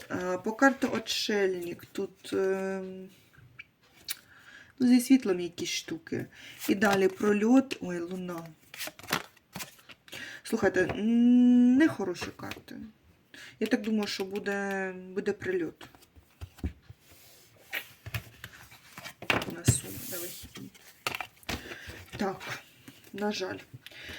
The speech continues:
Е, дивимося далі. Е,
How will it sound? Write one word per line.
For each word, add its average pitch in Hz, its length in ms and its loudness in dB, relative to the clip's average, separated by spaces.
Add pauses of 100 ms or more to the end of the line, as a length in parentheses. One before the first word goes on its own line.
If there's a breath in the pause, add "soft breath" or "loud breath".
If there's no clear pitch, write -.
(160 loud breath)
Е, 196 400 2
дивимося 233 560 2
далі. 196 480 0 (220)
Е, 98 680 -4